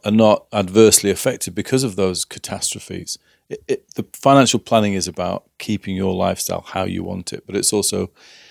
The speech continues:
initially looking at what sort of lifestyle you want, which, um, it's a great service. It's really enjoyable. Um, and it's a million miles away from flogging pensions,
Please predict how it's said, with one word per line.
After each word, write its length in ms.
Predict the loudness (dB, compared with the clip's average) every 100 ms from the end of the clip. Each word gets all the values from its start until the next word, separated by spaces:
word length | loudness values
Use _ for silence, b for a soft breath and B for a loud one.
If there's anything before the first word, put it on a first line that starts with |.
| b b b _
initially 540 | -2 4 6 6 0 -2
looking 400 | 2 0 -2 -8
at 180 | -8 -12 _
what 320 | 0 0 2
sort 180 | -2 -2
of 80 | 0
lifestyle 500 | 0 0 -2 -2 -6
you 140 | -6
want, 360 | -2 -2 -2 -12
which, 420 | -12 -10 -8 -6 -2
um, 360 | -2 -2 -10 -10
it's 160 | -2 -2
a 60 |
great 400 | 2 6 8 8
service. 480 | 6 6 4 2 0
It's 180 | 0 2
really 400 | 6 8 8 4
enjoyable. 720 | 0 0 2 2 -2 -8 -10 _ _ _ _ -16
Um, 640 | -10 -8 -8 -8 -10 -12 -14 -20 _ _ -4
and 100 | -2
it's 180 | 2 6
a 60 |
million 400 | 8 10 10 8
miles 320 | 8 6 4
away 240 | 2 -2 -4
from 160 | -8
flogging 400 | -2 0 2 0
pensions, 640 | -2 -2 -2 -4 -10 -10